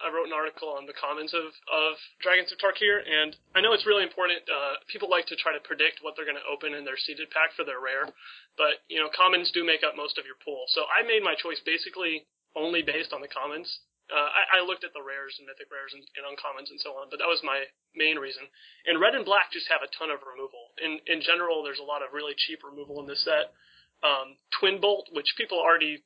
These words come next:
decided, you know, and thought was gonna be good, I found to really be an overperformer for me.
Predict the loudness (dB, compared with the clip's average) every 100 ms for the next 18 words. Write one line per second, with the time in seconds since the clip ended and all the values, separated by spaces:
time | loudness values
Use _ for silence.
0 | _ -18 -10 -2 -2 0 -4 -8 -10 -8
1 | -8 -4 -2 -2 -4 -4 -4 -4 0 0
2 | 0 0 0 0 0 0 -4 -4 _ -4
3 | -2 -2 -4 -4 -4 -6 -8 -6 -4 -2
4 | -2 -6 -20 _ _ 0 2 2